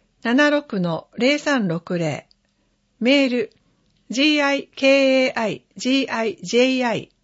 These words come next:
アットマークシーアイティーワイドットケーオーエムエーケーアイドットエルジードットジェーピー。アイディー、四零八五一。詳しくはこちら、キューアールコードあり。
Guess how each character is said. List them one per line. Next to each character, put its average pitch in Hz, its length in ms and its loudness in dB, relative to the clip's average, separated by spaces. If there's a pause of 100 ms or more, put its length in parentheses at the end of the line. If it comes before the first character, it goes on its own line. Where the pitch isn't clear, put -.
(120)
ア 202 100 -4
ッ 208 60 0
ト 262 180 2
マ 247 160 0
ー 202 60 -6
ク - 260 -14 (540)
シ 311 300 0
ー 294 60 2
ア 277 60 2
イ 277 100 -2
テ 277 220 -2
ィ - 40 -
ー 269 40 4
ワ 247 140 -2
イ - 260 -12
ド 202 160 -4
ッ 208 60 -10 (120)
ト 226 240 -6 (360)
ケ 294 280 2
ー 294 40 4
オ 277 220 2
ー - 40 -12
エ 240 120 -2
ム 262 140 2
エ 254 180 2
ー 247 60 -8
ケ 247 280 -2
ー 240 40 -2
ア 220 80 -2
イ - 200 -6
ド 185 140 -2
ッ 196 60 -10 (120)
ト 202 240 -6 (160)
エ 208 120 -2
ル 262 120 -2
ジ 247 360 -4
ー - 60 -20
ド 180 120 -2
ッ 190 60 -8 (120)
ト 196 220 -6 (100)
ジ - 140 -4
ェ 165 80 0
ー 147 80 -12
ピ - 280 -16
ー。 - 60 -20 (1200)
ア 262 180 4
イ 294 100 0
デ 311 80 -4
ィ 277 80 0 (120)
ー、 - 40 -20 (460)
四 302 320 2
零 302 240 2
八 208 360 -4
五 240 280 0
一。 151 400 -10 (680)
詳 330 220 0
し 359 120 -6
く - 120 -10
は 160 140 -2
こ 170 120 -8
ち 170 200 -8
ら、 170 160 -8 (280)
キ 247 180 0
ュ 262 40 2
ー 254 100 2
ア 247 40 2
ー - 20 -6
ル 240 80 -4
コ 226 160 -4
ー 170 60 -2
ド 131 120 -6
あ 123 120 -8
り。 - 140 -16